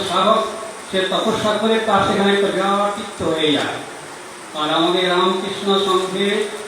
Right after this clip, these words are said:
শ্রীরামকৃষ্ণের পার্শ্বদার এক একটি ব্রহ্মজ্ঞানী, তারা যেখানে জন্মগ্রহণ করেন, সেই স্থান পবিত্র হয়ে যায়। শুধু তাই নয়, আশপাশে যারা থাকেন, তারাও পূর্ণ, তারাও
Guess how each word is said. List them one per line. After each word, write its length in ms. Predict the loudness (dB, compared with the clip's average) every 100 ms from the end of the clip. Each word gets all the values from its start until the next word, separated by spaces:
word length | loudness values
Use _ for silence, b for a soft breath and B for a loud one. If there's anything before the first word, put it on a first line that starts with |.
| -10 -4
শ্রীরামকৃষ্ণের 800 | 0 2 2 2 -2 -2 -4 -2
পার্শ্বদার 880 | 0 0 0 -2 0 0 0 -2 -2
এক 60 | -4
একটি 260 | -4 -6 -6 0
ব্রহ্মজ্ঞানী, 960 | 4 4 4 4 4 4 4 4 0 -4 -8 -12 -14 -14 -14 -14 -14 -14 -14 -16 -16 -16 -16 -16 -10 0
তারা 380 | 4 6 4
যেখানে 340 | 2 2 0 2
জন্মগ্রহণ 580 | 2 2 0 2 2 2
করেন, 420 | 2 2 4 4 2 -4 -10 -14 -14 -12 -4
সেই 280 | 2 4 2
স্থান 420 | -2 -2 -2 0
পবিত্র 400 | 0 0 0 2
হয়ে 200 | 4 4
যায়। 120 | 2
শুধু 200 | 0 -2 -2
তাই 340 | 2 4 6 6
নয়, 300 | 6 2 -2 -6 -10 -12 -14 -14 -14 -16 -16 -14 2
আশপাশে 540 | 4 6 4 2 0
যারা 180 | 0 0
থাকেন, 220 | -2 -2 -2
তারাও 360 | 0 2 2 2
পূর্ণ, 400 | 2 2 2 0 0 0
তারাও 440 | 4 6 6 2